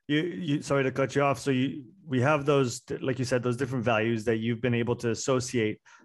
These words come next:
to different, I guess, intensity domains and then thre-, physiological thresholds. But, um, may-, maybe if we take it more broadly, w-, A-, uh, H R V in general, what does it represent fr-, from a, from an organism's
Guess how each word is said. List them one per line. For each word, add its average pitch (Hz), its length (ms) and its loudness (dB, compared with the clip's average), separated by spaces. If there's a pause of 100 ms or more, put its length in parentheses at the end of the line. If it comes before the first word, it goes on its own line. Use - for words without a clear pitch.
(120)
to 123 100 -4
different, 117 600 0 (100)
I 120 80 -4
guess, 117 180 -2
intensity 120 500 -2
domains 110 640 0
and 110 200 -2
then 107 160 -2
thre-, 131 320 0
physiological 110 520 0
thresholds. 131 600 0 (340)
But, 127 320 2 (240)
um, 113 440 -2 (240)
may-, 180 160 -6
maybe 147 260 0
if 131 120 0
we 143 60 0
take 151 260 0
it 143 80 -2
more 135 220 2
broadly, 117 420 2
w-, 104 340 -6 (680)
A-, 139 140 -2
uh, 120 140 -4 (100)
H 143 260 0
R 123 120 2
V 117 240 0
in 117 140 2
general, 107 400 0
what 120 340 -2 (140)
does 107 220 -4
it 107 180 -2 (380)
represent 107 800 -4 (120)
fr-, 123 180 -4
from 131 240 -2
a, 110 320 0 (200)
from 123 160 -4
an 120 80 0
organism's 123 640 2